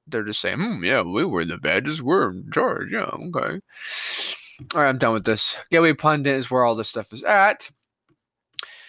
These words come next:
Let's see. National File. What can I read off of this one? President Trump, "Europe will rip us off under Biden. I am for America first." Trump, we know that. Oh, shit. Okay, well, my pop filter just fell off, so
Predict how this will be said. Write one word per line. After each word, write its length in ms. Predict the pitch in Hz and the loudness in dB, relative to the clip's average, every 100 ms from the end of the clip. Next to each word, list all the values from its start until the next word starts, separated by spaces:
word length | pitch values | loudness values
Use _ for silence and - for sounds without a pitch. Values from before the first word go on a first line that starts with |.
| - _ _ _ _ _ _ | -20 _ _ _ _ _ _
Let's 200 | 170 160 | -6 -4
see. 360 | - 151 127 117 | 2 2 4 2
National 480 | 143 175 - 156 131 | 2 2 2 2 0
File. 420 | - 123 110 113 | 4 6 6 4
What 160 | 147 | 2
can 140 | 170 147 | -2 -2
I 60 | |
read 280 | 139 135 131 | 0 0 2
off 180 | 120 113 | 2 0
of 100 | 107 | -4
this 260 | 107 104 110 | -4 -4 -4
one? 480 | 95 90 87 98 - _ _ _ _ _ - - _ - | -4 -4 -6 -12 -20 _ _ _ _ _ -20 -20 _ 2
President 420 | 180 185 180 147 | 4 4 2 2
Trump, 360 | - 160 120 | 2 2 2
"Europe 320 | 123 170 185 156 | 4 4 4 2
will 100 | 135 | 2
rip 240 | 160 160 | 2 2
us 160 | 156 151 | 2 6
off 240 | 147 - | 4 4
under 180 | 135 127 | -4 -2
Biden. 400 | 123 117 139 147 | 2 2 2 0
I 120 | 127 | 0
am 260 | 131 131 131 | 0 -2 -6
for 240 | - 135 | -4 -4
America 420 | 123 123 123 120 | 0 0 0 -4
first." 560 | - 117 113 117 - - - | -8 -4 -2 -2 -6 -14 -14
Trump, 320 | - 143 123 | -4 -4 -4
we 160 | 131 113 | -8 -6
know 120 | 98 | -4
that. 200 | 92 101 - - | -4 -4 -6 0
Oh, 60 | 269 | 2
shit. 360 | - - 190 - | 4 4 2 2
Okay, 320 | 160 175 160 | 0 2 0
well, 140 | 170 | 2
my 140 | 170 131 | 0 2
pop 260 | - 226 | 2 0
filter 220 | - 135 120 | -2 -10 -8
just 180 | 117 | -8
fell 180 | - 104 | -4 0
off, 200 | 117 143 | 0 -2
so 300 | - 120 117 | -2 -2 -2